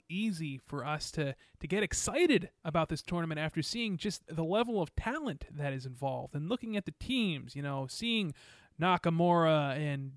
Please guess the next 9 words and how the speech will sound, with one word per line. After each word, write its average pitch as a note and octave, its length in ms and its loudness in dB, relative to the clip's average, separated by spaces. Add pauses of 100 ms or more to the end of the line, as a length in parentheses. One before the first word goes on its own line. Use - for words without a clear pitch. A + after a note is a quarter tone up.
(140)
Ishii E3 640 0
together C#3 600 -2
and C3+ 380 -6 (500)
Hiroshi F3+ 460 4
Tanahashi E3+ 800 2
and C#3 120 -6
Michael D#3 440 0
Elgin. D#3+ 520 2 (480)
But G#3 300 2